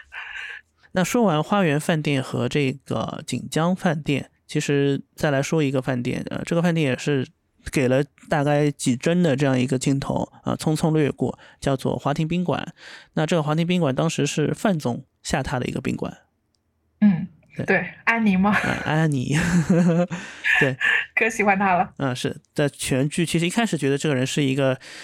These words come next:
Speaker 1: 很小人物啊，就是有小便宜就占或者怎么样，在，在这个，但是后来发现这个人其实也是有一点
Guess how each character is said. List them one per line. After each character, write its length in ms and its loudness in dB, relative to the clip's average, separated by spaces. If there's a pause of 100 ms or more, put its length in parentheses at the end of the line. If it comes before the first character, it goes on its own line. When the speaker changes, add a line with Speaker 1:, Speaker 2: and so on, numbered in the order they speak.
(120)
Speaker 1:
很 240 -2
小 220 0
人 200 2
物 120 4
啊， 180 0
就 120 -2
是 160 -2
有 140 0
小 140 -2
便 240 -4
宜 80 0
就 160 -2
占 300 -2
或 100 -2
者 80 0
怎 140 -6
么 100 -4
样， 240 -4
在， 240 -2
在 220 -4
这 160 -6
个， 160 -4 (380)
但 100 -2
是 80 -2
后 160 0
来 100 2
发 120 -4
现 120 -2
这 100 -2
个 80 0
人 120 -2
其 80 -6
实 160 -2
也 80 0
是 140 -2
有 100 0
一 60 -2
点 180 -4